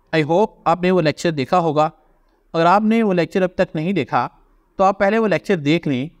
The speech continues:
क्योंकि आज के लेक्चर के अंदर हम डिस्कस करने जा रहे हैं फोर वेरिएबल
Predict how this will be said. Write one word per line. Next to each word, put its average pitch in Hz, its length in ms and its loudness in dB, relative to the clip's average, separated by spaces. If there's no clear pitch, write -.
क्योंकि 214 140 0
आज 185 380 2
के 202 80 -6
लेक्चर 180 280 -2
के 180 100 -2
अंदर 165 180 0
हम 165 160 0
डिस्कस 170 280 -6
करने 165 240 0
जा 131 200 0
रहे 156 140 0
हैं 131 260 -6
फोर 240 440 0
वेरिएबल 175 520 2